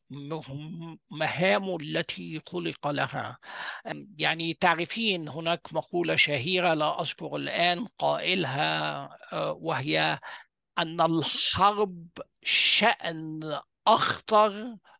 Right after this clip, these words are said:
وأهم من أن يترك للعسكريين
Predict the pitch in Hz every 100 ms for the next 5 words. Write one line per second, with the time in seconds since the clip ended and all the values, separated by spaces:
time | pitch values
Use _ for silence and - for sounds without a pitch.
0 | - 151 160 165 135 185 240 247 220 175
1 | 175 196 196 202 196 190 - 165 170 -
2 | 214 - 202 180 - 147 156 151 175 -
3 | 170 160 156 156 147 110 104